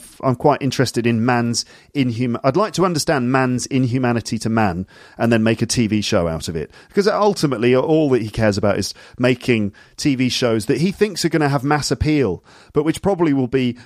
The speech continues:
quite bad taste. You know, like, exploring in great detail the, the atrocities of war just for some sort of slightly twisted, uh, reason. So as soon as, uh, Michael says, "Yeah, they taught me killing," Alan is bang, straight in there,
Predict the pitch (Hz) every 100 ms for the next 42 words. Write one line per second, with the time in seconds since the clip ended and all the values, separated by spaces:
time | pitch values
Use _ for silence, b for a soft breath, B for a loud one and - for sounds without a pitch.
0 | B 190 180 - 117 135 139 - 160 135
1 | 95 - - - b b 147 120 110 113
2 | - - - - 147 - 170 175 160 127
3 | 127 135 120 123 135 - 123 113 110 113
4 | 107 B B B B 127 - 165 143 127
5 | 135 110 113 120 131 117 95 90 135 -
6 | 131 - 135 117 - 113 101 - - -
7 | 240 147 143 170 160 - 123 - B B
8 | B B 120 110 104 - 117 123 120 92
9 | 76 - _ b b 135 123 123 - -
10 | 202 165 - 127 120 165 160 123 131 117
11 | 143 120 117 156 127 110 160 110 98 -
12 | 110 101 95 87 143 123 92 - 165 156
13 | 123 113 98 95